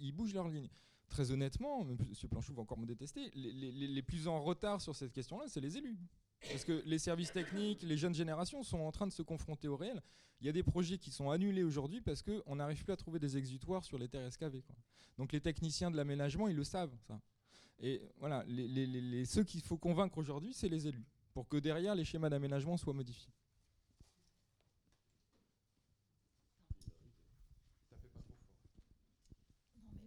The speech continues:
Speaker 2: Je ne sais pas si, si Jean-Paul Planchou ne sera pas contente, mais moi j'ai envie de vous dire qu'il y a un truc qui me gêne toujours dans la façon d'aborder ces questions, c'est que c'est anxiogène. C'est-à-dire, ben oui, non mais voilà,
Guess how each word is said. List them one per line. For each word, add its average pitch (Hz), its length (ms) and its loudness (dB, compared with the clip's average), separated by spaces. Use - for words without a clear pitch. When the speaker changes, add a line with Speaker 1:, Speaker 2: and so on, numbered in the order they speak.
Speaker 2:
Je 202 80 -2
ne 202 120 0
sais 226 120 2
pas 220 120 4
si, 190 460 0
si - 160 -6
Jean-Paul 190 300 -4
Planchou 185 320 -6
ne - 20 -6
sera - 160 -6
pas 180 140 -4
contente, 208 360 -2
mais 196 180 2
moi 208 180 6
j'ai 208 220 6
envie 196 240 2
de 190 140 -2
vous 180 200 0
dire 247 180 0
qu'il - 160 -6
y 185 40 0
a 185 40 0
un 185 80 -2
truc - 220 -10
qui - 120 -2
me 190 80 6
gêne 202 220 8
toujours 208 340 2
dans 185 140 6
la 160 80 -2
façon 202 300 -2
d'aborder 180 380 2
ces - 140 -6
questions, 240 380 -6
c'est - 120 -4
que - 60 -6
c'est 226 100 0
anxiogène. 170 640 -2
C'est-à-dire, 175 380 -4
ben 175 160 0
oui, 156 140 -6
non 196 140 4
mais 170 300 0
voilà, 165 240 -6